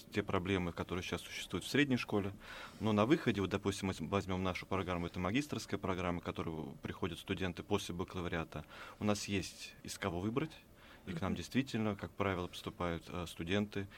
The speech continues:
Speaker 1: и мотивированные, и студенты, обладающие достаточно широким кругозором, которым позволит дальше, а, работать в профессии. Но и мы со своей стороны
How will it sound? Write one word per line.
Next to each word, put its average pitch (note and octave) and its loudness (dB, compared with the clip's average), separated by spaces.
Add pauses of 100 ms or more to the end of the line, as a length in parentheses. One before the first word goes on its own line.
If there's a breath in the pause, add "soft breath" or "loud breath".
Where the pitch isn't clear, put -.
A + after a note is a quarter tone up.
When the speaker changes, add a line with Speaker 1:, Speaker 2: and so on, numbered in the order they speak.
(140 loud breath)
Speaker 1:
и A2+ 0
мотивированные, G2+ 0
и G2+ 0
студенты, F#2+ -2
обладающие F2+ -2
достаточно - -6
широким E2+ -6
кругозором, F2 -4
которым F2 -4
позволит F2 -2
дальше, F#2 -4 (420 loud breath)
а, F#2+ 2
работать F#2+ 0
в - -18
профессии. A2+ 0
Но G#2 4
и - 6
мы C3+ 4
со - -8
своей G2 -2
стороны F#2 -2